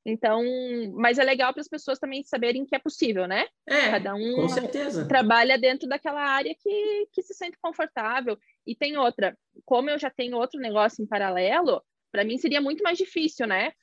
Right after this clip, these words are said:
Speaker 2: Nem a
Speaker 1: Conseguir
Speaker 2: dedicação
Speaker 1: conciliar.
Speaker 2: pra ter tanta escala, né? Nem o tempo.
Speaker 1: Exatamente, porque é bem mais puxado, né? Essa, é uma escala
Speaker 2: Sim.
Speaker 1: tão grande, a contingência tão grande, então pra mim se adapta ao meu estilo de vida, sabe?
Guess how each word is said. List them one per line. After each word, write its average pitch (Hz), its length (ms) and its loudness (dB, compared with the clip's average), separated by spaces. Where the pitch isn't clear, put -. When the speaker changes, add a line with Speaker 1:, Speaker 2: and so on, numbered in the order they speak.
Speaker 2:
Nem 185 160 6
a - 40 4
Speaker 1:
Conseguir 233 160 4
Speaker 2:
dedicação 240 300 4
Speaker 1:
conciliar. 220 360 6
Speaker 2:
pra 269 120 6
ter 190 180 -2
tanta 196 220 -2
escala, 185 440 0
né? 190 320 -6
Nem 151 160 -2
o 185 100 -6
tempo. 180 320 -2
Speaker 1:
Exatamente, 285 960 2
porque 233 280 -6
é 202 520 0
bem 214 180 -2
mais 277 180 -6
puxado, 302 480 -2
né? 214 140 0
Essa, 214 440 -2
é - 40 -10
uma 196 120 -4
escala 220 320 2
Speaker 2:
Sim. 143 60 -2
Speaker 1:
tão 196 120 -6
grande, 233 260 0
a - 40 -8
contingência 220 580 -2
tão 214 180 -2
grande, 220 320 2
então 277 280 2
pra 285 140 0
mim 269 140 -6
se 311 120 -4
adapta 294 380 2
ao 320 140 2
meu 294 140 0
estilo 311 300 -2
de 311 100 2
vida, 196 260 0
sabe? 269 300 -2